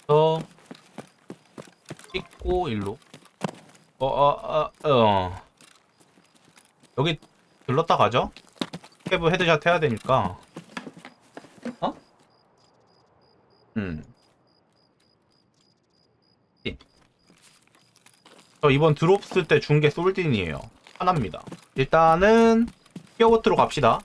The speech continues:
이거 확실히 소울라인을 할 거면 야간으로 해야겠어요. 이 주간보다 야간이 훨씬 안전하니까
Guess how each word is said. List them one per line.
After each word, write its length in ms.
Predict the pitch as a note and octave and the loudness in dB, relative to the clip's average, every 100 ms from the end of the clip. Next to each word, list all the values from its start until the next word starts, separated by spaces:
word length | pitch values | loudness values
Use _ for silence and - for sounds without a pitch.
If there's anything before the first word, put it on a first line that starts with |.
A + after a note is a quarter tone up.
| _ | _
이거 120 | - E3 | -2 -2
확실히 840 | G3 A#3 G3 F3+ F3+ D3+ G#2 E2 - - - _ - | 0 2 2 2 0 0 0 -4 -12 -20 -20 _ 2
소울라인을 480 | A#3 A#3 A3 E3+ C#3 | 4 6 4 4 2
할 160 | G#3+ | 2
거면 300 | A3+ G#3+ D3+ | 2 2 4
야간으로 460 | G2+ B2 F#3+ F#3+ D3 | 4 4 2 4 4
해야겠어요. 720 | A2 F#2+ - G#2 C3 D#2+ E2 _ _ _ - | 4 0 -4 -2 -2 -4 -10 _ _ _ -10
이 80 | A2+ | -10
주간보다 720 | - C3+ F#3 F#3+ F3+ F3 B2+ | -8 0 2 2 0 2 4
야간이 300 | G#2+ D3 D3+ | 4 4 2
훨씬 260 | E3 F#3+ D3 | 2 0 0
안전하니까 960 | G2+ A#2 D3+ C3 G#2 B2 B2 F#2 E2+ | -2 0 0 0 0 -2 -4 -4 -10